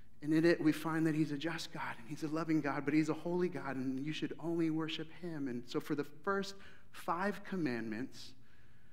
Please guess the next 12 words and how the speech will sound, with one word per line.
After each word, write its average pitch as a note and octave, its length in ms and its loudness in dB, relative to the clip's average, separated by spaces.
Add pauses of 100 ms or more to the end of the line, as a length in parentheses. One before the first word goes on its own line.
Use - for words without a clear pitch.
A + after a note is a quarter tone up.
(540)
they're D#3 100 0
commandments F#3 680 6
about D3+ 320 2 (120)
Israel. F3+ 520 6
Here's F#3+ 400 2
how D#3 260 0 (160)
you D3+ 480 6 (140)
and C3 200 0
I D3 220 -2
will C3 260 0
interact B2 600 -4
together. B2+ 500 -8